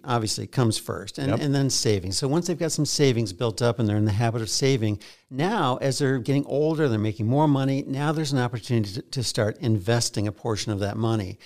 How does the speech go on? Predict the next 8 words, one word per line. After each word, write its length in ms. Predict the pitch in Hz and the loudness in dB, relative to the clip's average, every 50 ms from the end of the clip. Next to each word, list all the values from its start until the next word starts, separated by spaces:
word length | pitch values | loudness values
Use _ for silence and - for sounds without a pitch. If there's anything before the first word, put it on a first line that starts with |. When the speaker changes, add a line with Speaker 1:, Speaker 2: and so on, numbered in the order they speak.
| - - - _ _ _ - | -20 -20 -20 _ _ _ -6
Speaker 1:
And 460 | 147 139 135 131 127 127 123 110 98 - - - - - _ - | -2 0 2 2 2 0 0 -2 -6 -8 -14 -20 -20 -20 _ -2
it's 260 | - 208 - - - - _ - | -2 0 0 0 -2 -4 _ -6
easier. 420 | 196 220 226 226 170 117 127 120 | -2 0 0 2 2 0 0 0
It's, 220 | - 135 131 - | 0 -2 -2 -2
it's 240 | - - 165 - - | -2 -2 -2 0 0
never 400 | 180 180 196 214 233 240 214 226 | 2 2 2 2 2 2 2 4
been 180 | 190 185 180 180 | 4 4 2 2
easier 440 | - 156 147 139 107 87 101 101 | 2 2 4 4 4 2 0 -2